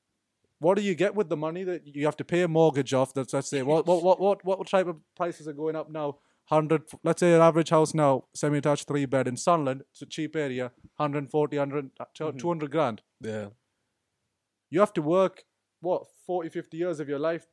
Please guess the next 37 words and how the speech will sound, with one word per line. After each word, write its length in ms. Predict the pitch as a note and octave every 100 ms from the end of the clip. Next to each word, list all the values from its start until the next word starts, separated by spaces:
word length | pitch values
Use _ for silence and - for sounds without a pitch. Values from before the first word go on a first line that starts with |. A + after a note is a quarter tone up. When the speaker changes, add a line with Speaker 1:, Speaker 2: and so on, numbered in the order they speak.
| -
Speaker 1:
to 100 | C#3+
pay 200 | D#3+ D#3+
that 160 | D3
mortgage 400 | C3+ D#3+ C#3+ C3
off. 240 | A#2 A#2 - _ _
So 120 | - C3+
you 100 | B2+
get 200 | E3+ D#3+
food, 420 | - D3 C3+ - _ _ _
so, 220 | E3+ D3+
so 140 | -
you 140 | D3+ B2
get 120 | E3
a 40 | D#3
house, 420 | D#3+ C3 D3+ - _ _ _
then 160 | E3 E3+
you 100 | F3
have 120 | E3
to 80 | D3+
pay 180 | E3+ D#3+
for 120 | D3+
food, 400 | C3+ F3 C#3 C3+ - _ _ -
then 140 | D#3+
you 80 | E3
get 120 | D#3
shelter. 480 | - E3+ D3 B2 B2+ - _ _ _ _ _ _ _ _
What's 200 | C#3+ D#3+
the 60 | D3
difference 300 | E3 E3+ E3
between 220 | D3 D#3+
slavery 320 | C3+ D#3 D3+
before? 380 | C3+ A#2+ D3+ F#3+ _ _ _ -
You 100 | C3
got 140 | D#3
that 120 | D3
for 80 | C3+
free? 280 | - F3+